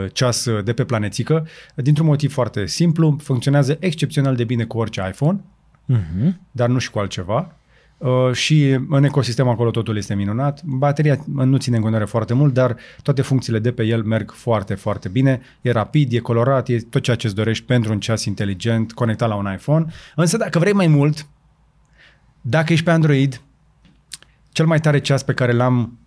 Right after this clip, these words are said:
Speaker 1: testat noi din punct de vedere al tuturor funcțiilor ever și nu ne-a plătit nimeni să spunem chestia asta, este
Speaker 2: Și, apropo, este
Speaker 1: ăsta.
Speaker 2: o mega reducere. M-am crucit ieri când am publicat clipul,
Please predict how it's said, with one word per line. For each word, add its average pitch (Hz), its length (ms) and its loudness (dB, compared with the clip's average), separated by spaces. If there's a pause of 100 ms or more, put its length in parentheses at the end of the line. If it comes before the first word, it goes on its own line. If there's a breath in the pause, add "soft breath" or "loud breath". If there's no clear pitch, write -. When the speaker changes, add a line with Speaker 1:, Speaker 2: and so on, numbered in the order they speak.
Speaker 1:
testat 127 320 0
noi 123 80 2
din 113 100 0
punct 110 140 0
de 120 60 2
vedere 117 220 2
al 104 180 0
tuturor 143 420 2
funcțiilor 127 540 2
ever 123 440 2 (240 loud breath)
și - 160 -2
nu 127 60 4
ne-a 131 120 4
plătit 117 260 0
nimeni 131 280 4
să 95 60 -4
spunem 104 280 -2
chestia 98 380 -6
asta, 110 380 -6 (380 soft breath)
este 120 640 0
Speaker 2:
Și, 127 60 -12
apropo, 113 420 -8
este 113 120 -4
Speaker 1:
ăsta. 120 200 -2
Speaker 2:
o 117 80 -4
mega 113 380 -4
reducere. 110 640 -6
M-am 117 200 -6
crucit 110 420 -10
ieri 113 180 -6
când 110 140 -8
am 104 80 -8
publicat 101 420 -10
clipul, 143 500 -4